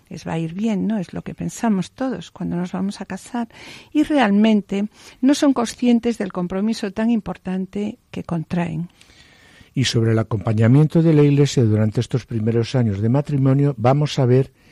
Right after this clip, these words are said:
Speaker 2: qué dice el documento.
Speaker 1: Pues mira, Adolfo, para tratar este tema vamos a comenzar leyendo el punto doscientos diecisiete de la exhortación, que nos explica que el matrimonio es una cuestión de amor,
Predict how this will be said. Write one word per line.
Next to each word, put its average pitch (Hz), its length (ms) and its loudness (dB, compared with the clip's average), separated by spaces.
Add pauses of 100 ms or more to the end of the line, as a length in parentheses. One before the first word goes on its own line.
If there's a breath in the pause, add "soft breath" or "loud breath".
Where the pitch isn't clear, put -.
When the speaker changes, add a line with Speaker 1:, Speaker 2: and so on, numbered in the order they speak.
(480 soft breath)
Speaker 2:
qué 175 160 4
dice 151 560 0
el 107 160 0
documento. 107 600 0 (640 loud breath)
Speaker 1:
Pues 220 160 -2
mira, 185 240 2
Adolfo, 180 400 -4
para 202 180 -2
tratar 220 300 -2
este 165 220 -6
tema 202 500 -2
vamos 240 300 -4
a - 20 -8
comenzar 185 380 -4
leyendo 190 480 -4
el 196 80 -4
punto 208 340 -2
doscientos 220 460 -2
diecisiete 185 480 -4
de 196 40 0
la 175 60 0
exhortación, 180 720 -4 (580 loud breath)
que 277 140 0
nos 277 220 0
explica 196 640 -6
que 190 120 -8
el 180 80 -4
matrimonio 196 840 -4 (400)
es 269 160 0
una 208 160 2
cuestión 254 400 0
de - 60 -2
amor, 165 240 -4